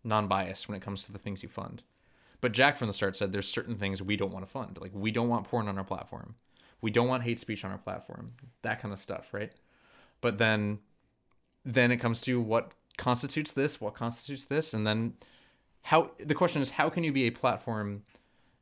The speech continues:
and not a publisher? This is the same thing we talked about last time, is, like, Patreon wants to be the end-all and be-all for this kind of stuff.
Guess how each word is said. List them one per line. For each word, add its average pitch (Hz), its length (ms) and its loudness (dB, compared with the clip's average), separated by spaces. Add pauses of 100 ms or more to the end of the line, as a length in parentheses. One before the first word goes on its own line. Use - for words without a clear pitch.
(300)
and 113 140 4
not 104 160 6
a 101 40 4
publisher? 98 460 -4
This 101 140 -4
is 127 60 -4
the 120 60 -2
same 123 180 2
thing 107 100 -2
we 104 80 0
talked 101 180 -4
about 101 160 -2
last 147 220 0
time, - 220 -8
is, 98 100 -8
like, 95 240 -4 (320)
Patreon 123 540 2
wants 117 360 0
to - 140 0
be 104 320 2
the 101 280 -2
end-all 110 360 4
and 98 160 -2
be-all 95 360 2
for 110 200 -8
this 95 160 -4
kind - 180 -6
of 92 60 -8
stuff. - 420 -4